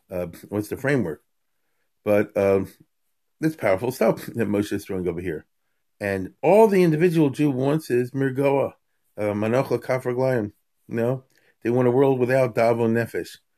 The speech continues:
We just want a world <laughs> without Chilyon Einayim.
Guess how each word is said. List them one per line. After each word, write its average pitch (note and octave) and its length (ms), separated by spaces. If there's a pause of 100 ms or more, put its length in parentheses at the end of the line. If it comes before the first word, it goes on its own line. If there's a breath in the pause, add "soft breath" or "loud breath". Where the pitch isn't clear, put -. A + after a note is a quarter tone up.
(200)
We G#2 60
just A#2+ 220
want A#2 140
a A2+ 40
world G#2+ 380 (360 soft breath)
<laughs> - 320
without A2 360
Chilyon A#2+ 300
Einayim. A2 440